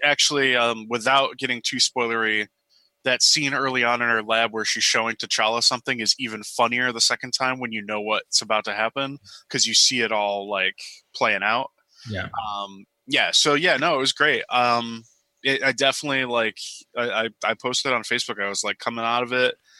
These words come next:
Speaker 1: it definitely, for me, secured it absolutely in my top five, probably in my top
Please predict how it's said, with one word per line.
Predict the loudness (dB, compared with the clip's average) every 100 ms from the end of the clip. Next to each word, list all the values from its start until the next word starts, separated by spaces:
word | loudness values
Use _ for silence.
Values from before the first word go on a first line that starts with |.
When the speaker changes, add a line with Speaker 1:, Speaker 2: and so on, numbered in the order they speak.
| -20 -20 _
Speaker 1:
it | -4 -2
definitely, | 0 0 -2 -8 -6 -6
for | -4 -6
me, | -4 -4 2
secured | 2 2 -2 -2 -2
it | -2 -2 -6 -20 _
absolutely | 0 2 2 0 -2 -2 -4
in | -2
my | -2
top | 0 -2 0
five, | 0 0 2
probably | -2 -2 -4
in |
my | -6
top | -2 -2